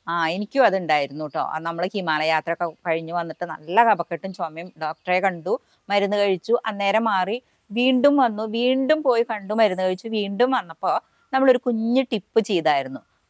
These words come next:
അത് പ്രകാരം നമ്മുടെ ചുമയും കഫക്കെട്ടും മാറി എന്ന് മാത്രമല്ല, നമ്മൾ അത് ഒന്ന് രണ്ട് പേരോട് പറഞ്ഞ പ്രകാരം അവർക്കും അത് മാറി. അപ്പൊ അതെന്താണ് എന്നുള്ളതാണ് അത് പ-, ആ, നമ്മള് കാണിക്കുകയാണ് ചെയ്യണത് ട്ടോ. ആ ഒരു ടിപ്പ് കാണിക്കാം. തീർച്ചയായിട്ടും നിങ്ങൾക്ക് അതിന് നല്ല റിസൾട്ട് കിട്ടും.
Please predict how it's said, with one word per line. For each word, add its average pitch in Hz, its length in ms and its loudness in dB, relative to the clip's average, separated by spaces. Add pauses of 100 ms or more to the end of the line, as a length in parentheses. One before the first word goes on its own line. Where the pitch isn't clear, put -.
അത് 240 280 4
പ്രകാരം 196 640 4
നമ്മുടെ 165 320 -10
ചുമയും 185 420 -4
കഫക്കെട്ടും 202 440 -2
മാറി 180 280 -2
എന്ന് 214 200 -4
മാത്രമല്ല, 180 420 -6
നമ്മൾ 170 240 -8
അത് 156 120 -6
ഒന്ന് 156 140 -6
രണ്ട് 147 180 -10
പേരോട് 160 280 -4 (100)
പറഞ്ഞ 139 200 -4
പ്രകാരം 156 440 -6 (320)
അവർക്കും 185 460 0
അത് 175 140 -2
മാറി. 165 440 -8 (140)
അപ്പൊ 359 140 2 (140)
അതെന്താണ് 247 960 6
എന്നുള്ളതാണ് 185 800 -2 (200)
അത് 180 160 4
പ-, 185 200 6
ആ, 160 220 2
നമ്മള് 165 280 0 (120)
കാണിക്കുകയാണ് 185 640 4
ചെയ്യണത് 156 420 -2
ട്ടോ. 143 160 -2
ആ 190 160 0
ഒരു 220 160 2
ടിപ്പ് 240 480 0
കാണിക്കാം. 190 500 0 (380)
തീർച്ചയായിട്ടും 285 760 4
നിങ്ങൾക്ക് 202 320 0
അതിന് 190 140 2
നല്ല 180 280 2
റിസൾട്ട് 190 420 0
കിട്ടും. 185 340 -2